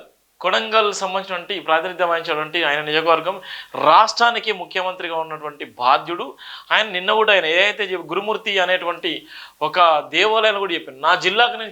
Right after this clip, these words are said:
చాలా చేయాల్సిన అవసరం ఉంది, నా జిల్లా నేను అభివృద్ధి చేయాల్సిన అవసరం ఉంది,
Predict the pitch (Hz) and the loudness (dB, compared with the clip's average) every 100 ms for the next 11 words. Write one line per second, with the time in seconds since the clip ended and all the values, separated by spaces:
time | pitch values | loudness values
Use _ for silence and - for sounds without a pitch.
0 | 185 180 196 185 180 170 160 156 190 190 | 2 4 4 0 -2 -4 -8 -6 -8 -2
1 | 175 151 160 185 190 165 143 175 175 170 | 0 0 0 0 0 -2 -4 -6 -4 -4
2 | 160 156 151 175 170 196 233 | -4 -6 -8 -6 -6 -8 -12